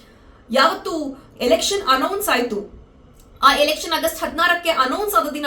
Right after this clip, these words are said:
ಜಮ್ಮು ಕಾಶ್ಮೀರದಲ್ಲಿ ಎಲೆಕ್ಷನ್ ಮಾಡ್ಬೇಕು ಅಂತ ಹೇಳಿ ಹೈಕೋರ್ಟ್ ವ-, ಸುಪ್ರೀಂ ಕೋರ್ಟ್ ವರ್ಡಿಕ್ಟ್ ಅನ್ನ ಕೊಟ್ಟಂತ ದಿನ ನೀವೇನ್ ಹೇಳ್ತೀರಾ ಅಮಿತ್ ಶಾ ಅವರೇ? ಹೇಳ್ತೀರಾ, "ನಮ್ಗೆ ತುಂಬಾ ಖುಷಿ ಆಗಿದೆ, ಇಷ್ಟು ದಿನದ ಏನಿದು ಅವ್ರಿಗೆ ಇದ್ದಂಥ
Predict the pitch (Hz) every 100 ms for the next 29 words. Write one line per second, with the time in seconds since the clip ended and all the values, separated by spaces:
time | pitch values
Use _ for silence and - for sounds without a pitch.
0 | 269 285 339 339 311 311 311 311 294 311
1 | 320 330 302 359 427 403 392 330 320 311
2 | 302 269 - - - 330 349 - 302 311
3 | 294 - - 403 - 311 277 302 392 -
4 | 330 311 311 415 - 349 - 330 302 233
5 | 269 - - - 294 302 440 539 480 -
6 | 254 226 220 - 220 202 - 403 453 -
7 | - - - - - 240 269 269 349 466
8 | - - 233 240 240 240 285 - 269 -
9 | 294 277 262 262 330 415 403 - 240 240
10 | 262 285 269 269 254 233 226 226 339 294
11 | 262 240 254 254